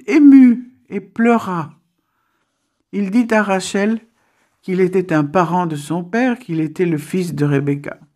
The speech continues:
Alors Rachel courut en informer son père, et dès que Laban entendit parler de Jacob, fils de sa sœur, il courut à sa rencontre, il l'étreignit, l'embrassa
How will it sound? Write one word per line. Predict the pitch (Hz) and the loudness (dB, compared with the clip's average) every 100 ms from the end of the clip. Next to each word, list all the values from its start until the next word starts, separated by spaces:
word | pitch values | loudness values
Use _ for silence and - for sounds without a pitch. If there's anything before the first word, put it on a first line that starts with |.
| _ _ _ _ _ _ _ _ _ _ _ _ _ _ _ _ _ | _ _ _ _ _ _ _ _ _ _ _ _ _ _ _ _ _
Alors | 147 170 190 160 | -2 2 2 2
Rachel | 147 156 - 208 190 180 | 0 0 2 2 2 -2
courut | 175 165 202 208 - - | -4 2 2 2 -2 -6
en | 139 | -2
informer | 185 175 175 156 160 | -2 -2 -2 0 0
son | 151 165 175 | -2 -4 -4
père, | 175 220 214 208 - _ _ _ _ _ _ - | -2 -2 -2 -4 -12 _ _ _ _ _ _ -6
et | 156 | -2
dès | 185 208 | 2 0
que | - | 2
Laban | 180 185 170 180 170 147 | 0 2 0 0 0 0
entendit | 147 170 165 165 | -2 -2 -4 -6
parler | - 196 185 240 180 | -6 -4 0 0 0
de | 165 | 0
Jacob, | 165 151 147 190 196 - - _ | 0 -2 -4 -4 -4 -8 -18 _
fils | _ 208 180 139 | _ -6 -4 -2
de | 139 | -4
sa | 143 196 | -2 -6
sœur, | - 165 180 180 - _ _ _ _ | -4 -4 -4 -6 -12 _ _ _ _
il | 170 151 | -8 -8
courut | - 208 185 202 202 | 0 2 4 4 0
à | 151 | -4
sa | 156 | -4
rencontre, | 143 147 143 165 196 208 - 147 143 - _ _ _ 156 | -4 -6 -6 -6 -4 -6 -10 -14 -14 -16 _ _ _ -10
il | 156 160 | -8 -4
l'étreignit, | 214 214 185 165 156 180 208 _ _ _ | -4 -6 -8 -6 -6 -8 -10 _ _ _
l'embrassa | 160 220 190 170 175 175 196 196 202 | 0 2 0 -2 -4 -6 -6 -6 -8